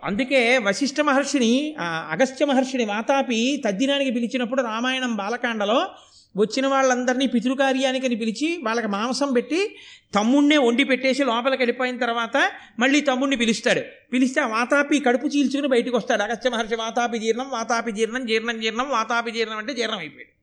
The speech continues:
కాబట్టి మాంసం తినేవారు, మాంసం పెట్టేవారు బ్రాహ్మణులకి త్రేతాయుగం, ద్వాపరయుగం వరకు కూడా. కలియుగంలో అసలు,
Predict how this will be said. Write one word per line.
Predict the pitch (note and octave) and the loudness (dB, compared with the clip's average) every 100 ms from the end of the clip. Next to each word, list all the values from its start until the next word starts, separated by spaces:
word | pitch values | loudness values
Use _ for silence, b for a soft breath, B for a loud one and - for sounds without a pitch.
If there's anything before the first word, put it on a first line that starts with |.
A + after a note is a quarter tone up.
| _ b b b b b _ | _ b b b b b _
కాబట్టి | G3 B3 A3 | -2 0 2
మాంసం | F3 C4 C#4+ D4 | 2 2 2 0
తినేవారు, | C4 C4 C#4+ B3+ G3+ | 2 2 4 4 2
మాంసం | G3+ A#3 C4+ | 0 2 2
పెట్టేవారు | A#3+ A#3+ C4+ A3+ | 2 2 2 2
బ్రాహ్మణులకి | F#3+ F#3+ A3+ G#3 A3+ G#3 | -2 -2 0 2 2 -2
త్రేతాయుగం, | G3 G3+ A3+ A#3 A#3 B3+ | -2 -2 -2 -2 0 2
ద్వాపరయుగం | G#3 G#3 A#3+ A3 G#3+ | 2 4 4 4 2
వరకు | F#3+ F#3 F#3 | 0 0 0
కూడా. | D3+ A#2+ B B B _ | -2 -6 B B B _
కలియుగంలో | F#3+ A3+ C4 C4 B3+ A#3+ F3+ - B B _ _ | 2 4 6 6 6 6 4 0 B B _ _
అసలు, | F#3+ - B3+ F#3 | -2 2 4 2